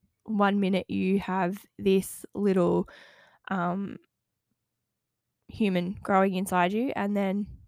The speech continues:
you don't. Um, yeah, so that was really heartbreaking. And, um, going through that process of, you know,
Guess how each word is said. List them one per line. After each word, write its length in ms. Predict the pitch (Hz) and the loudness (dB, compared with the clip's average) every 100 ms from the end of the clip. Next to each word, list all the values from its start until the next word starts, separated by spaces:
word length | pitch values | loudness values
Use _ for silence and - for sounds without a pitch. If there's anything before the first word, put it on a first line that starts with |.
| - | 0
you 120 | 262 | 2
don't. 340 | 311 285 180 - - - - - - _ | 4 4 0 -6 -20 -20 -20 -20 -20 _
Um, 640 | 208 214 208 208 208 214 233 - _ - | -4 -2 0 0 -2 -4 -8 -18 _ -2
yeah, 320 | 262 240 - - - | 4 4 4 -2 -12
so 180 | - 233 | -2 2
that 180 | 226 - | 2 4
was 180 | 226 220 | 2 2
really 220 | 208 202 | 2 2
heartbreaking. 840 | 202 180 - 190 190 196 208 269 - - | 0 0 0 -2 -2 -4 -4 -4 -6 -4
And, 520 | 190 190 202 208 - - - _ _ _ _ _ _ _ _ - - | -2 0 0 -2 -6 -18 -20 _ _ _ _ _ _ _ _ -20 -4
um, 440 | 202 220 233 220 226 - | 2 4 4 2 -2 0
going 340 | 220 240 262 | 2 4 2
through 240 | - 254 240 | -2 -2 0
that 240 | 214 - | 0 -2
process 580 | - 208 - 196 196 - - | -2 -4 -2 -6 -6 -8 -2
of, 300 | 202 202 202 | 0 0 -2
you 100 | 202 | -4
know, 160 | 190 | -4